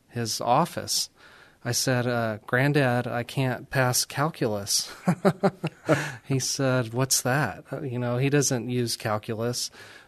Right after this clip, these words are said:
but it's a class that you have to get through in order to get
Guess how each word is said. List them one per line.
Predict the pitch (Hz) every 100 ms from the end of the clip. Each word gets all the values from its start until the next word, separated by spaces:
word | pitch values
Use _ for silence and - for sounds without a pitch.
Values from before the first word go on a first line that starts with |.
| _ -
but | 123 120
it's | 117 -
a |
class | 117 127 120 120 -
that | 120 -
you | 120
have | 117 113
to | 113
get | 123 120
through | - - 120 117
in | 113
order | 110 113 117
to | 113
get | 110 120